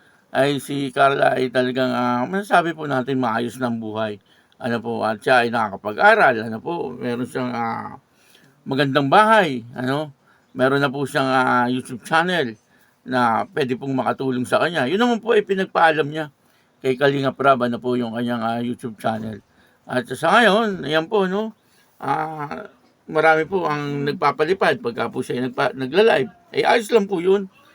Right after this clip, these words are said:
Ano, kasi sa dami po ng, ano, eh, sa dami na rin po ng kanyang, ah, followers,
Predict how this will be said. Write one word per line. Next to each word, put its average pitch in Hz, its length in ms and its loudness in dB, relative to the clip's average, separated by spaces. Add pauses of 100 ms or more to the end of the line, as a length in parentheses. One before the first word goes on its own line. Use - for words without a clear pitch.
(320)
Ano, 139 320 0
kasi 147 460 2
sa 214 100 4
dami 190 300 2
po 190 180 2
ng, 180 140 2
ano, 180 160 -2
eh, 160 180 0
sa 156 160 -4
dami 156 240 4
na 156 160 2
rin 156 80 0
po 151 160 -8
ng 147 160 0
kanyang, 139 400 -2
ah, 131 320 0 (400)
followers, 139 720 2